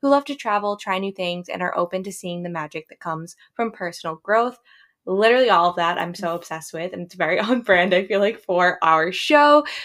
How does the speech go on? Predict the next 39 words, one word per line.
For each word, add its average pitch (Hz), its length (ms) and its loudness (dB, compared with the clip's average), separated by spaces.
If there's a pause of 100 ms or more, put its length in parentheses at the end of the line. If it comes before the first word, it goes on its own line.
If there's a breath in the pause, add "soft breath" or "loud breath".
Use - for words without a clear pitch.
So 233 280 6
we 202 240 0
are 185 260 6
super 240 560 -4
excited 185 640 -2
to 190 180 -10
get 190 220 -8
to 196 80 -10
chat 175 320 -2
with 190 100 -4
Anais 175 460 -6 (100)
and 165 340 -8
Sarah 233 380 -6
about 185 380 0 (580 loud breath)
Soul 277 220 4
and 277 160 4
Flow 269 320 4
and 214 220 0
how 233 180 2
it 233 100 -2
got 220 200 -2
started 196 480 -2
and 180 340 -4 (100)
all 196 220 8
of 190 120 4
that, 175 260 4
because 185 160 -6
I 185 80 -4
think 180 160 -8
it 190 80 -12
could 190 100 -8
be 185 140 -4
a 175 80 -2
really 170 420 -4
great 170 400 -8
resource 196 800 -8
for 165 460 -2
our 160 180 0
audience. - 580 -4